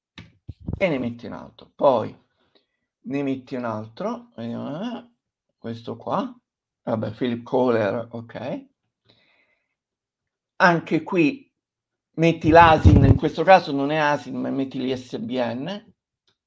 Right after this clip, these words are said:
e via dicendo, ok? Un altro modo per trovare i prodotti correlati è andare invece su categorie,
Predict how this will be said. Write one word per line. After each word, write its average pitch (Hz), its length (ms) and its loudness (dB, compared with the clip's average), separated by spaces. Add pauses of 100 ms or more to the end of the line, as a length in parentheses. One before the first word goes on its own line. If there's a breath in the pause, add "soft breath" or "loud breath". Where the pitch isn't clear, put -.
(1300)
e 196 120 2
via 139 160 0
dicendo, 123 760 -4 (920 soft breath)
ok? 185 600 2 (840 soft breath)
Un 196 140 4
altro 247 340 6
modo 147 380 6
per 151 240 -2
trovare 165 420 2
i 131 40 -6
prodotti 143 440 -6
correlati 190 840 -2
è 151 240 2
andare 147 420 0
invece 135 480 -8
su 123 340 -14
categorie, 131 1000 -6